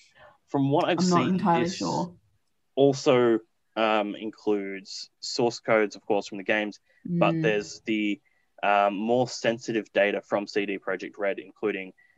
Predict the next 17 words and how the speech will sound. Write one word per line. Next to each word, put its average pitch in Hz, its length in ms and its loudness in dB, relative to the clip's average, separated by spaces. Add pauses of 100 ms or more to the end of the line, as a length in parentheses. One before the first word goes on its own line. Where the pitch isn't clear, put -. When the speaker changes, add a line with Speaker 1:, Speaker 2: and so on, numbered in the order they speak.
Speaker 1:
uh, 92 160 -2
investors' 101 580 -6
names, 98 480 -4
board 101 260 0
names, 95 640 -8 (380)
um, 95 340 -2
and 95 160 -4
a 104 60 -2
lot 110 160 2
of 101 120 -6
personal 110 440 -4
details 98 560 -2
that, 95 180 -8 (480)
um, 95 380 -2
getting 107 340 -2
out 98 160 -4 (100)
could, 95 280 -8